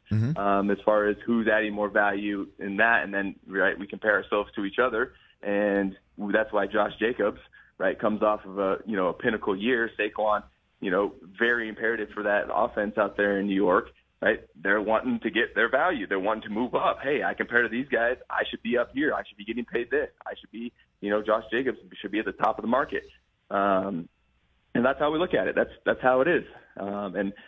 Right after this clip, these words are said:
Speaker 2: when we don't get that, absolutely we're gonna fight back. We have no choice,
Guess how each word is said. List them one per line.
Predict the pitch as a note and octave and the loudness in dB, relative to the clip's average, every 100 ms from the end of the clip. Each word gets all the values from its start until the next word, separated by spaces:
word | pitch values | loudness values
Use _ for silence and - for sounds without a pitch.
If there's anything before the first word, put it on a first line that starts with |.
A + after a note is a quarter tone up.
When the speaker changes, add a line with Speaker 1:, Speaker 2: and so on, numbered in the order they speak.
| - | 0
Speaker 2:
when | B2+ | 2
we | A#2+ | 2
don't | A#2 C3 | 2 0
get | A2 E3+ | -2 0
that, | G#2+ C3+ - | 2 2 2
absolutely | A#2 B2 C3+ E3 | 2 2 0 0
we're | A2+ | 0
gonna | G2+ | 0
fight | - F2+ F2 | 2 2 0
back. | D#2+ | -2
We | A2 A#2+ | 0 2
have | B2+ | 2
no | A2+ B2 | 2 -2
choice, | - D#3 | 0 -2